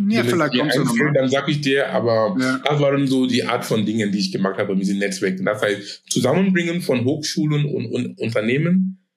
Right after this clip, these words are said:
Speaker 1: Ja.
Speaker 2: transnational zu arbeiten.
Speaker 1: Ja, super,
Speaker 2: Und wir haben
Speaker 1: wertvoll.
Speaker 2: geschafft, wir haben dann denen geholfen, dann Fördergelder zu bekommen.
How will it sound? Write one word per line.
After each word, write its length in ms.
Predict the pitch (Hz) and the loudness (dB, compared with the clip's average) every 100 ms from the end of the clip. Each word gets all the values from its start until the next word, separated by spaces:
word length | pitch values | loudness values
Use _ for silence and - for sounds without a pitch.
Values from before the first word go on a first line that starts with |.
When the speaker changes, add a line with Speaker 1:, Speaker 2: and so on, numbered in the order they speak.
| _ | _
Speaker 1:
Ja. 180 | 113 110 - | -10 -8 -6
Speaker 2:
transnational 880 | - 117 113 123 110 117 113 120 - | 0 0 0 -2 -2 0 0 0 -2
zu 140 | 98 | -4
arbeiten. 520 | 92 92 95 92 - - - _ - | -2 -2 -4 -6 -10 -20 -20 _ -4
Speaker 1:
Ja, 200 | 120 123 | -2 0
super, 320 | - 143 131 | 0 2 2
Speaker 2:
Und 80 | 123 | 2
wir 120 | 123 | 2
haben 100 | 139 | 2
Speaker 1:
wertvoll. 140 | 151 139 | 2 2
Speaker 2:
geschafft, 400 | - 139 139 - - - | 2 0 -2 -6 -16 -4
wir 120 | 117 | 0
haben 100 | 127 | 2
dann 260 | 139 139 120 | 2 0 0
denen 200 | 127 131 | 0 2
geholfen, 640 | 113 113 123 131 139 135 | 0 2 0 0 -2 0
dann 400 | 120 117 117 123 - _ _ | 0 0 -2 -4 -12 _ _
Fördergelder 960 | - - 123 127 120 110 113 127 101 92 | -6 0 2 2 -2 -2 0 0 0 -2
zu 140 | 95 | -2
bekommen. 380 | 92 - 101 | -4 -4 -8